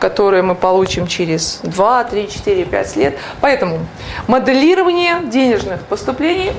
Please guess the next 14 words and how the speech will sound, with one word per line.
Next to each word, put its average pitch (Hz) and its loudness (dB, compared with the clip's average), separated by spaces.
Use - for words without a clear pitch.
будет 330 0
производиться 214 0
у 254 2
нас 247 0
по 320 2
укрупненным 226 0
критериям. 208 0
Мы 349 4
будем, 247 2
как 214 -2
правило, 233 4
моделировать 208 0
совокупную 247 0
годовую 247 0